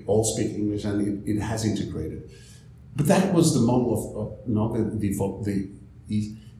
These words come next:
I think today we recognize that integration doesn't mean separating yourself from your original language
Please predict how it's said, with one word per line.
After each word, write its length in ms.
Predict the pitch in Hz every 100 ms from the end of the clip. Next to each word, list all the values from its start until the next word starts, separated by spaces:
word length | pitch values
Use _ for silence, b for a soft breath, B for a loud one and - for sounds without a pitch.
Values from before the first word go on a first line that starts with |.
| - -
I 120 | 151
think 300 | - 233 220
today 220 | - 156
we 120 | 156
recognize 680 | 139 147 170 135 120 110 107
that 320 | 110 107 - -
integration 640 | 117 113 123 123 - 135
doesn't 400 | 120 110 110 104
mean 400 | 104 107 104 - -
separating 680 | - - 127 127 120 113
yourself 380 | 101 95 107 104
from 140 | 107 92
your 160 | 87
original 360 | 85 - 90 87
language 540 | 87 90 92 - -